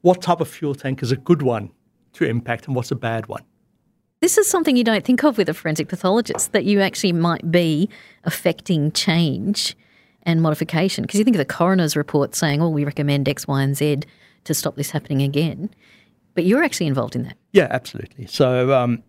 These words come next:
Speaker 1: you know, you, you, you, you'll end up, um, being involved in research projects where you look at injuries and compare them in some detail to what actually happened in the crash. So some motorbike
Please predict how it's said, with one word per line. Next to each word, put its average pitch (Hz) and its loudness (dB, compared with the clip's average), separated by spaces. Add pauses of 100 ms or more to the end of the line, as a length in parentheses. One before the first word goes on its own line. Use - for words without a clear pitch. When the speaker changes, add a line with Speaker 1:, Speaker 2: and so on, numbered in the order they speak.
(640)
Speaker 1:
you 143 4
know, 117 -2
you, 143 -4
you, 196 2
you, 185 4
you'll 156 4
end 151 2
up, 131 0 (480)
um, 131 -2
being 175 2
involved 131 0
in 120 0
research 117 -6
projects 110 -10
where 120 -4
you 120 -2
look 135 -2
at 117 -4 (400)
injuries 147 2
and 131 -2 (220)
compare 156 2
them 131 0
in 131 0
some 156 0
detail 131 0
to - -8
what 123 2
actually 120 -4
happened 113 -4
in 110 -4
the 107 -8
crash. - -8 (680)
So 151 2 (480)
some 220 2
motorbike 165 -2